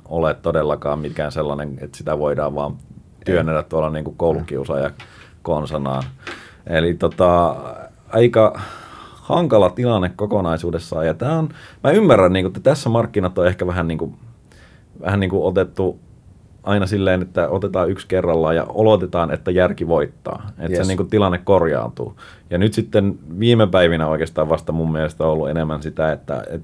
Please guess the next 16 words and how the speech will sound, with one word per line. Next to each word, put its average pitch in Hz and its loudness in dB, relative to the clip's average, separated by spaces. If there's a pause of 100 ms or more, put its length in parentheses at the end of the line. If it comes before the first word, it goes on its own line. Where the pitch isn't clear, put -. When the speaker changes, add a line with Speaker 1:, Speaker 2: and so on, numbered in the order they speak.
Speaker 1:
et 87 -10
niinku 90 -6 (540)
varsin 113 0
varteen 92 2
otettavat 82 -2
tahot 87 2
on 78 -6
sanonut, 82 -4
että 76 -14
hei, 85 -4 (420)
tässä 104 -2
on 87 4
itse 87 2
asiassa - -6
tosi, 82 -4
niinku, 67 -10